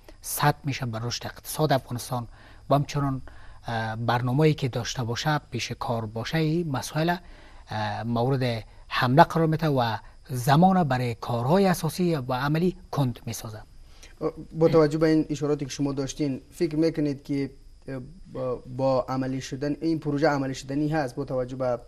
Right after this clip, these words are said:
Speaker 2: با اهمیت بودن این پروژه برای کشورهای منطقه، کشورهای از مثل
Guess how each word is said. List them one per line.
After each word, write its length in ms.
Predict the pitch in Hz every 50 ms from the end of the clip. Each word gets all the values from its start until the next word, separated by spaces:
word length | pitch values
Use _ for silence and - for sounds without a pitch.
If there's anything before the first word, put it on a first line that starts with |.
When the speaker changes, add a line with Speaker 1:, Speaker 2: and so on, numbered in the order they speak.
| - - - - - - -
Speaker 2:
با 140 | - 135 147
اهمیت 360 | 143 139 131 139 139 135 123
بودن 280 | - 123 123 135 143 147
این 160 | 139 139 131
پروژه 260 | 135 143 127 127 135
برای 260 | 131 131 127 127 131 127
کشورهای 380 | - - - 127 123 131 131
منطقه، 380 | 127 123 120 117 120 - 131 120
کشورهای 420 | - - - 123 120 120 127 131
از 160 | 131 120 117 127 127 123 120 117 -
مثل 300 | 127 127 123 - 131 127